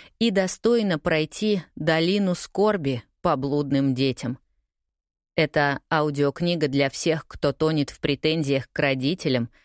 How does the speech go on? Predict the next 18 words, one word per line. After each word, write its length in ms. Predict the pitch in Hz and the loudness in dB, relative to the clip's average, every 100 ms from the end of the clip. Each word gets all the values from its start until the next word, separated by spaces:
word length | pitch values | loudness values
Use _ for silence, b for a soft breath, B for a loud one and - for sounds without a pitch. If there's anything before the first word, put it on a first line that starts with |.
| b _ | b _
какими 400 | - 175 165 147 | -4 -2 0 0
бы 160 | 135 143 | 2 2
они 260 | 135 143 | 2 2
ни 160 | 139 139 | 2 2
были. 300 | 127 120 135 _ _ _ _ _ _ _ | 0 -2 -6 _ _ _ _ _ _ _
Я 240 | 190 240 254 | 0 2 2
утверждаю 720 | 247 226 208 196 247 240 226 | 0 -2 -2 0 0 2 0
со 180 | - 196 | 0 -2
всей 340 | - 254 240 | -2 0 2
ответственностью: 960 | 220 196 190 165 - - 123 - - - _ _ _ _ _ _ | 0 -2 -2 -2 -4 -4 -2 -4 -8 -12 _ _ _ _ _ _
культивирование 1080 | - 202 175 175 160 180 202 156 143 135 135 | 0 0 0 -2 0 2 2 2 2 2 2
ваших 460 | 135 160 - 143 - | 2 0 0 -4 -2
ядовитых 720 | 135 156 151 156 185 143 131 - | -2 0 2 0 -2 -4 -6 -2
эмоций 680 | 156 143 165 - - 101 b b b _ | 0 2 0 -2 -4 -4 b b b _
приведет 640 | 208 214 190 160 185 214 | 0 2 0 0 0 0
вас 240 | 175 175 - | 0 0 -2
в 140 | - | -4
тупик 600 | - 175 - 202 - | -2 -2 -2 -4 -4